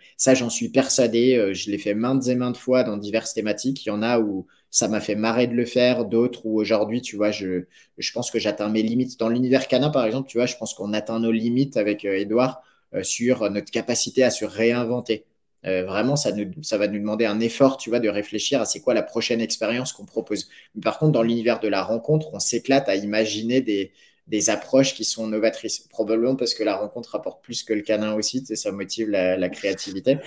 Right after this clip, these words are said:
Mais, euh, <laughs> mais voilà, je pense que c'est, c'est, c'est, il y a toujours de la place. Toujours, toujours, toujours. La question, c'est est-ce que tu arriveras à trouver ce, cette petite distinction, cette petite différence qui fera que tu, tu te feras ta place ?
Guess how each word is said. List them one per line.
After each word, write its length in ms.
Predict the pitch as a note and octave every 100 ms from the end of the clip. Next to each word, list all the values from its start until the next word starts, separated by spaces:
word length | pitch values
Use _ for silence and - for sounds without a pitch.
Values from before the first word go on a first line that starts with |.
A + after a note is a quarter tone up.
| C3+ - - C#3
Mais, 240 | - F#3+ E3 - D3 - _ D#3 -
euh, 300 | G3+ F#3+ E3+ - -
<laughs> 380 | - - - B2+
mais 100 | C#3
voilà, 240 | C#3 B2
je 100 | -
pense 200 | - D#3+
que 80 | C#3
c'est, 240 | C3 A#2+ A2+
c'est, 540 | A2 G#2 G2 G2 F#2+ _ _ _
c'est, 340 | - - F#2 -
il 40 | D3+
y 40 |
a 40 | D3+
toujours 320 | E3+ D#3+ C#3
de 60 |
la 80 | B2+
place. 400 | F#2 F2+ - - _
Toujours, 320 | E3 C#3 D3+
toujours, 320 | D3+ B2+ C3
toujours. 400 | - B2 C3+ C3+ -
La 120 | A2+
question, 340 | A2+ A2 C3+ C3+
c'est 520 | A2 G#2 G2+ F#2+ - _ _ _
est-ce 140 | B2 -
que 80 |
tu 100 | D3+
arriveras 360 | C3 B2+ A#2+ B2
à 80 | A#2+
trouver 540 | - C3+ C3 D3 D3 -
ce, 240 | - A#2 A2
cette 200 | G2+ -
petite 340 | B2 D3+ B2+
distinction, 580 | B2+ B2+ C#3 B2 - C#3
cette 220 | A2+ -
petite 240 | A2 A#2+ A2+
différence 440 | A#2 A#2+ B2 C3
qui 140 | -
fera 180 | - A#2
que 120 | A#2
tu, 200 | - G2 F2+
tu 120 | -
te 60 | -
feras 140 | G2+
ta 100 | F#2+
place ? 400 | F2+ F#2 -